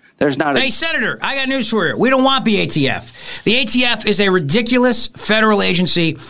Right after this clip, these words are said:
Speaker 2: with massive overreach into people's lives. And they come up with regulations that wind up making people criminals who have otherwise legal products.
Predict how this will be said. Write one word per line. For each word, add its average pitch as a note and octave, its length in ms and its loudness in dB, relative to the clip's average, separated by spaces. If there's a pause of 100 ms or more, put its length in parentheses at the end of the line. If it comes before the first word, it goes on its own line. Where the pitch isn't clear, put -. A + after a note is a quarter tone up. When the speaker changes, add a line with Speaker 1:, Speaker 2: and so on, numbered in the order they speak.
(140)
Speaker 2:
with E3+ 200 0
massive F#3+ 560 0
overreach D#3+ 460 0
into D3+ 140 0
people's C3+ 320 0
lives. A2+ 340 -2 (240)
And - 140 -4
they E3 80 -4
come A3 200 0
up G#3 100 -2
with F3+ 120 -2
regulations F#3 880 2 (580)
that G3 200 -2
wind A3+ 240 2
up A3 80 -2
making G3+ 400 2 (100)
people G#3 380 4
criminals E3 640 2
who E3+ 100 2
have F3 220 -2
otherwise F#3 500 0
legal F3 320 0
products. C#3 640 0